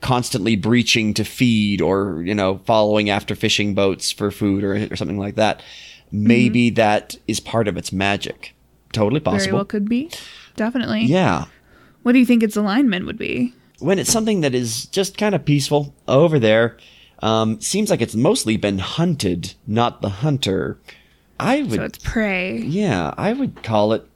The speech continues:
Speaker 1: n-, neutral,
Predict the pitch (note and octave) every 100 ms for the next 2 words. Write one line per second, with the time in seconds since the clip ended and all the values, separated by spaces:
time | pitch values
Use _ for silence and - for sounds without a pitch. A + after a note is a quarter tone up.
0 | _ A1+ - _ _ _ _ G#2+ - B2
1 | B2 B2 B2+ A#2 - A#2 A#2+ D3 C4 -
2 | A2+ G#2+ G2+ G2+ G2+ G2 F#2+ F#2 D#2+